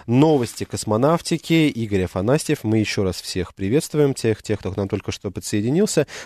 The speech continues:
Напоминаю, наши средства связи, как вы можете задавать вопросы нашему сегодняшнему эксперту. Мы сегодня говорим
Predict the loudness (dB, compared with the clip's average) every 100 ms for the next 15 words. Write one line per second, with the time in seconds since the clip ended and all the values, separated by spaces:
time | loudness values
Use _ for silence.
0 | -12 0 4 4 4 2 0 -6 -6 -4
1 | 0 0 0 -4 -2 2 2 0 0 -2
2 | -2 -12 -6 0 4 4 2 2 2 2
3 | 0 0 -2 -2 -2 -2 0 0 -2 -2
4 | 0 0 -2 -2 0 -2 0 0 0 2
5 | 4 4 4